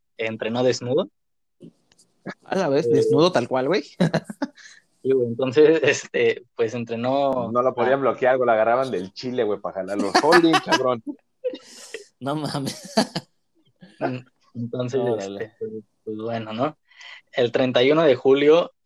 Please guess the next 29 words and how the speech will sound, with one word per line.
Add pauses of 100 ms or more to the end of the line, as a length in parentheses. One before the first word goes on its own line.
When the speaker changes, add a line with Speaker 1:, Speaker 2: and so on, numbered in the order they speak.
Speaker 1:
Jalen
Reagor (100)
regresó
a
las
repeticiones
de,
del
primer
equipo
después
de
una
noticia
que
sucedió
por
ahí
en
su (380)
entorno
familiar (720)
y
que,
pues,
sí
le
afectó,
¿no?